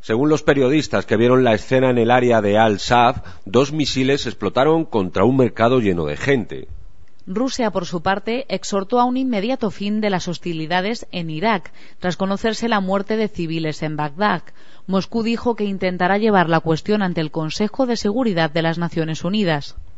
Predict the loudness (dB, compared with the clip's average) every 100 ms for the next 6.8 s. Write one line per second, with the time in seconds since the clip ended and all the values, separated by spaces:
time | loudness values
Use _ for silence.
0 | -10 -6 -2 -2 -2 -2 0 2 2 2
1 | 0 0 -2 -2 -6 -4 0 0 0 0
2 | 0 0 -2 0 2 2 2 2 2 2
3 | 2 0 -2 -4 -4 -2 -2 -2 -2 -2
4 | -6 -2 -4 0 -2 -2 -4 -2 -2 -2
5 | -2 -2 0 0 0 -2 -2 -2 -4 -4
6 | -2 -2 -2 0 0 0 -2